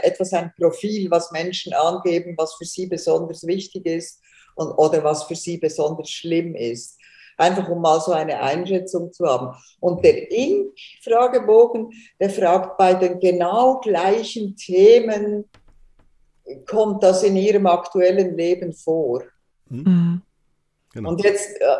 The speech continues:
Speaker 1: hat man ja, hat man dann so eine, eine, eine Aussage darüber, dass Patienten zum Beispiel, wenn sie sagen,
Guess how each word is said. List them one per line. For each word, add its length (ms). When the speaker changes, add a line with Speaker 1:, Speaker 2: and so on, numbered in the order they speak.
Speaker 1:
hat 280
man 120
ja, 160
hat 220
man 160
dann 220
so 100
eine, 460
eine, 420
eine 480
Aussage 760
darüber, 600
dass 200
Patienten 600
zum 140
Beispiel, 420
wenn 220
sie 200
sagen, 540